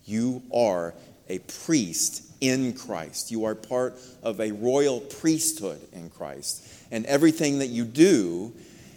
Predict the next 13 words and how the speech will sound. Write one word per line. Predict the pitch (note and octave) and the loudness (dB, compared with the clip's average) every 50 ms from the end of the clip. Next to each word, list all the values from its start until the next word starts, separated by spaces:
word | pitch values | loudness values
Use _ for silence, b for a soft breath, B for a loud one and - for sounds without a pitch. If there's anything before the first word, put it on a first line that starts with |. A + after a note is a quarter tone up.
| B B | B B
is | C3 B2 B2+ B2+ A#2 A2 - - - - - | 8 8 8 10 12 12 12 12 10 8 4
defined | - A#2 D3 C3+ - - - - D#3+ E3+ F3+ E3+ C3+ G2+ F2+ F2 F2+ F#2+ G2+ G#2+ A2 B2 C3 - | 4 6 8 8 8 6 4 6 6 8 8 8 6 4 2 -2 -2 -4 -4 -4 -6 -6 -8 -6
and | B2 A#2+ A#2+ A2+ | -4 0 4 4
shaded | - - - D#3 D3 D#3+ D#3+ C#3 G#2+ G2 F#2+ G2 G2 | 6 6 6 6 4 6 4 4 4 2 0 -2 -4
by | F#2+ F2 F2+ G#2 G#2+ | -2 -2 -2 -2 -2
that | G2 F#2 F#2+ E2+ - | -2 -4 -6 -6 -6
definition | - F#2+ - - A#2 A2 A#2 C3 B2 - - F2 C#2+ C#2 C#2+ - - | -8 -10 -8 -8 -6 -6 -4 -4 -4 -4 -4 -6 -10 -14 -14 -12 -10
as | G2+ G#2 G2+ - - - - - - | -6 -2 0 0 0 0 -2 -10 -4
priests | - F3+ G3 D#3 A2 - - - - - - | 0 0 0 0 2 0 0 0 -2 -6 -8
in | A#2+ A2+ A#2+ | -6 -6 -6
Him. | A2+ A#2+ C3 A#2 E2+ C#2 - - - B B B B B B B B B B B B | -6 -6 -8 -8 -8 -10 -14 -20 -20 B B B B B B B B B B B B
You | - A#2 B2+ A#2+ A2 | -2 -2 -2 -2 -2
minister | - A#2 B2+ C#3+ D#3+ E3 D#3 D3+ - - - G#2+ F2+ F2 E2+ F#2 | -2 0 2 4 4 4 4 2 2 0 0 -2 -4 -4 -6 -8